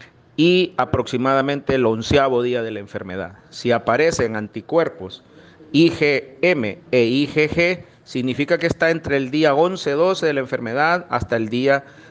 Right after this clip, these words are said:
catorce de la enfermedad y todavía sigue siendo infectivo porque tiene anticuerpos I G M.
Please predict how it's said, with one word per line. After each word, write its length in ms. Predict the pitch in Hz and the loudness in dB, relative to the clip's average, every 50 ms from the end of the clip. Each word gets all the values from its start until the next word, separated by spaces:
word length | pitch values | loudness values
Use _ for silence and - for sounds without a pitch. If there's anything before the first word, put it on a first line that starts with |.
| - - - | -20 -8 -4
catorce 760 | - 98 - - - - 165 170 165 135 120 - - 110 104 | -4 -4 -4 -6 -2 2 4 4 4 4 2 -2 -4 -4 -4
de 100 | 104 101 | -4 -4
la 80 | 104 | -6
enfermedad 560 | 104 98 - 104 101 101 104 117 131 151 147 - | -6 -6 -8 -6 -6 -4 0 0 0 0 -2 -4
y 120 | 180 165 139 | -4 -6 0
todavía 520 | - 160 151 135 117 110 123 156 160 135 | 2 2 4 4 4 2 2 0 0 0
sigue 300 | 113 - 127 113 117 113 | -2 -4 -4 -6 -6 -6
siendo 400 | - - 110 107 107 110 110 110 | -4 -6 -6 -6 -6 -6 -8 -8
infectivo 680 | 110 110 110 - 120 113 - _ - 131 127 131 143 135 | -8 -10 -6 -6 -6 -6 -4 _ -2 0 2 2 2 2
porque 320 | - 123 123 - 135 135 - - - - - - - - - | 2 0 0 0 -4 -6 -6 -12 -20 -18 -18 -18 -20 -20 -4
tiene 260 | - - 117 110 117 | 0 2 2 4 4
anticuerpos 680 | 117 113 - 123 - - 110 98 - - 113 117 - - | 2 2 0 0 0 2 0 0 2 0 0 0 0 -2
I 160 | - 117 113 104 | -2 -2 0 2
G 240 | 107 113 123 143 | 2 2 4 2
M. 200 | 151 127 104 95 | 2 0 -2 -6